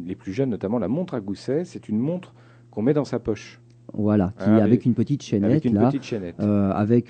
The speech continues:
Speaker 2: souvent un couvercle.
Speaker 1: Voilà.
Speaker 2: Donc, euh, le couvercle s'ouvrait. Euh, ce sont des très belles montres,
Speaker 1: C'est,
Speaker 2: hein.
Speaker 1: euh, oui, oui.
Speaker 2: Des très belles montres,
Speaker 1: C'était
Speaker 2: hein.
Speaker 1: très tendance,
Speaker 2: Et
Speaker 1: en plus,
Speaker 2: tout
Speaker 1: hein.
Speaker 2: à fait, c'était, bon, c'était relativement cher d'ailleurs
Speaker 1: Oui.
Speaker 2: quand elles sont apparues, hein. Seuls les plus riches pouvaient s'en acheter.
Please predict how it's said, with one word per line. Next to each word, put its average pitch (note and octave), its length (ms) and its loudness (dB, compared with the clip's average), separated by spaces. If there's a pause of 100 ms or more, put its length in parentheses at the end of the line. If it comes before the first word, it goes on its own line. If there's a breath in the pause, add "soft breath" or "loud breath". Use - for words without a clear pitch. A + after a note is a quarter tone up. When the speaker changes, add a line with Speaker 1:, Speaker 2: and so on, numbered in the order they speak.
Speaker 2:
souvent G#2 260 -6
un G2 60 -2
couvercle. A2+ 600 -2 (140)
Speaker 1:
Voilà. G#2 200 2
Speaker 2:
Donc, G#2+ 260 -2
euh, F#2 120 2
le F2 100 -2
couvercle G#2+ 460 -2
s'ouvrait. G2 580 -4
Euh, E2+ 200 -4 (380 soft breath)
ce - 180 -20
sont E2+ 80 -8
des - 80 -10
très - 220 -4
belles F#2+ 180 -4
montres, D#3+ 220 0
Speaker 1:
C'est, F#2+ 60 -6
Speaker 2:
hein. F#2 180 -6 (120)
Speaker 1:
euh, - 20 -8
oui, C#3 100 -2
oui. C#3 220 0
Speaker 2:
Des C3 80 -8
très F#3 180 2
belles G#2+ 160 0
montres, D#3+ 160 0
Speaker 1:
C'était A2+ 160 -4
Speaker 2:
hein. G2+ 40 0
Speaker 1:
très G3+ 160 -2
tendance, G3+ 360 -2
Speaker 2:
Et G2+ 80 6
Speaker 1:
en G2+ 40 6
plus, F#2 200 2
Speaker 2:
tout - 180 -10
Speaker 1:
hein. G#2+ 40 -4
Speaker 2:
à G2 40 -4
fait, F3 200 2
c'était, - 240 -6
bon, E2+ 200 -8
c'était - 220 -8
relativement G#2 500 0
cher B2+ 260 0
d'ailleurs G2 260 2
Speaker 1:
Oui. D#2+ 40 -6
Speaker 2:
quand G#2+ 140 -2
elles G2 80 4
sont - 200 -4
apparues, B2 440 2
hein. A2 60 0
Seuls A2 200 0
les A2+ 80 4
plus B2 200 2
riches E3+ 280 4
pouvaient A2 260 0
s'en F2+ 160 -4
acheter. E3 380 -4